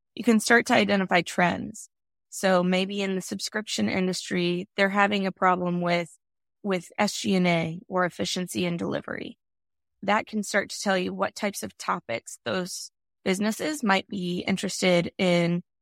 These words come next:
exploring from a use case perspective. What are things that you do as a marketer, your business,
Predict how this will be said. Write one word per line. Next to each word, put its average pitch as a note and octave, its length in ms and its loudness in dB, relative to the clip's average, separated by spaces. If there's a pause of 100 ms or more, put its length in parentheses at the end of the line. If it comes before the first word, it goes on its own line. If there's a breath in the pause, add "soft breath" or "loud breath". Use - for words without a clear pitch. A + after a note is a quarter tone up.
(480)
exploring G#3+ 880 2 (300)
from G3 180 4
a F#3+ 40 4
use F#3+ 280 0
case - 260 -6
perspective. - 580 -8
What G#3+ 200 6
are A3+ 100 6
things G3+ 440 2
that - 180 0
you G3+ 180 0
do F#3 580 0
as F#3 220 -2
a F3 220 2
marketer, G3 640 2 (100)
your G#3+ 220 -2
business, F#3+ 560 -4